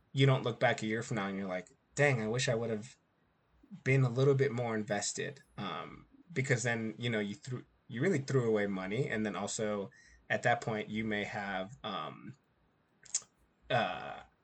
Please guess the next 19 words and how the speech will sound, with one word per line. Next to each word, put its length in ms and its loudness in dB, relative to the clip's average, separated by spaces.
kinda, 220 4
like, 340 -2
hurt 200 2
yourself 380 -2
in 60 -2
the 60 -4
process 480 -4
'cause 220 -10
you're 100 -8
like, 200 -8
"Oh, 140 -6
I 120 -4
should 200 -4
have, 240 -6
I 60 -8
should 140 -6
have 80 -6
given 180 -4
more." 260 -10